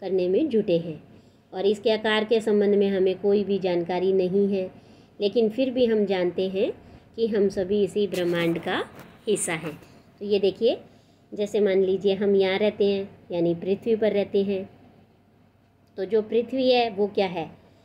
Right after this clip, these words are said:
इसी सौर परिवार का ही तो एक सदस्य है, सौर मंडल का एक ग्रह है। और जो सौर परिवार है वो क्या है? वो कई,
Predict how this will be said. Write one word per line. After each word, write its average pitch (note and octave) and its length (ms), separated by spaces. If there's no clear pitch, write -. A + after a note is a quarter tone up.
इसी F#3+ 240
सौर G3 240
परिवार G3 460
का G3+ 100
ही G#3 120
तो A3+ 120
एक A#3+ 180
सदस्य G3+ 540
है, A3 340
सौर G3+ 260
मंडल F#3+ 340
का G3+ 100
एक F#3+ 180
ग्रह G#3+ 280
है। G#3 240
और F#3 320
जो F#3+ 360
सौर G3 280
परिवार G#3 480
है G3+ 280
वो F#3+ 160
क्या F#3 200
है? E3 260
वो F#3 240
कई, G#3+ 240